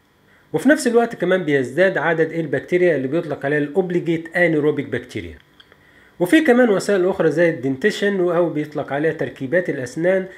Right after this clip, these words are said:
دي بتسمح لبعض ال، ال، ال anaerobic bacteria إنها بتستطيع إنها تتكاثر. فهذه التركيبات بتساعد في نمو وتكاثر هذ-، هذه ال anaerobic bacteria أو ال anaerobic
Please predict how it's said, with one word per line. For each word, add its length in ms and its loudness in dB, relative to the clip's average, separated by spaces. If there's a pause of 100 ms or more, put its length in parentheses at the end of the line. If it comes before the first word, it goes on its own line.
(120)
دي 160 -2
بتسمح 560 -2
لبعض 920 -2
ال، 320 -4 (120)
ال، 440 -4
ال 220 -4
anaerobic 500 2 (120)
bacteria 520 -2
إنها 460 -4 (220)
بتستطيع 1040 -4
إنها 400 -6 (280)
تتكاثر. 580 -10 (380)
فهذه 400 2
التركيبات 760 -2
بتساعد 560 -4
في 260 -4
نمو 520 2 (180)
وتكاثر 840 -4 (200)
هذ-، 340 -6
هذه 840 -6
ال 360 -6
anaerobic 840 -8
bacteria 640 -6
أو 220 -8
ال 140 -14
anaerobic 540 -8